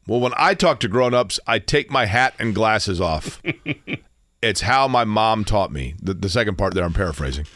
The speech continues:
Speaker 1: Basically, he said, like, "It's how my mother taught me." Now, maybe he's, like, best friends with Deion Sanders. Maybe he's totally joking around with them and they have a, a fun rela-, I have no idea. But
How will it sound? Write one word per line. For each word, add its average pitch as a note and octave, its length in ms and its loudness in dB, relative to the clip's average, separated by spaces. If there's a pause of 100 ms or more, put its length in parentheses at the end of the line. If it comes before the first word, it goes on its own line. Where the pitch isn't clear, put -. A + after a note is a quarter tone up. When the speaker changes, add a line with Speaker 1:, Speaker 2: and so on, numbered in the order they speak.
(280)
Speaker 1:
Basically, A2+ 300 2
he - 20 0
said, A2 140 0
like, G#2 120 2
"It's F#2+ 120 -2
how B2+ 100 4
my A#2 100 2
mother G#2+ 240 2
taught F2+ 240 -2
me." - 160 -10 (1300)
Now, A#2+ 360 2 (1120)
maybe A3 300 4
he's, F3+ 180 2
like, C#3 200 4
best C3+ 220 4
friends B2+ 200 0
with D2+ 80 -6
Deion D#2 240 -4
Sanders. - 480 -8
Maybe D3+ 300 4
he's C#3 160 0
totally B2+ 400 2 (220)
joking A2 320 0
around A2 280 4
with G#2+ 100 0
them G#2+ 280 2
and G2 80 0
they G2 100 4
have G2 180 2
a, F2+ 160 0 (100)
a F#2+ 100 -2
fun G#2+ 260 0
rela-, F#2+ 260 0
I A2 120 2
have G#2+ 140 2
no G#2 160 2
idea. F2 320 -2 (520)
But F#2 420 2